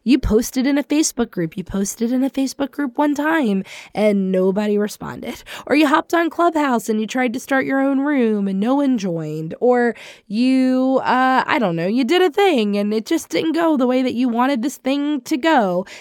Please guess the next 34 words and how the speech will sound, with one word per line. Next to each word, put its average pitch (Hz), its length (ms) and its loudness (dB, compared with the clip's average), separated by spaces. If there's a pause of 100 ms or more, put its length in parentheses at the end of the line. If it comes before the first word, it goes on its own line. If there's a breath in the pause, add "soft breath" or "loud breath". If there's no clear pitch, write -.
And 233 160 -4
so 269 100 2
you're 226 160 2
like, 190 140 0
"Well, 202 80 -12
see, 294 300 0
that's 254 320 0
it. 160 180 -6
Like, 175 140 -10
I'm 185 160 -4
not 143 220 -10
gonna - 340 -18 (300)
do 165 160 -6
it," - 180 -12 (100)
right? 240 320 -2 (220 loud breath)
So - 240 2 (220)
I 330 200 2
know 269 140 2
so 254 280 0
many 208 180 0
people 185 400 -6 (160)
<laughs> - 180 -20
who 285 100 2
have 220 160 4
one 208 500 0
or 208 220 -2
two 226 340 0
or 185 220 -2
both 196 340 -2
of 180 140 -6
these 190 200 -4
fact 262 280 -4
patterns 170 480 -4
play 262 360 -2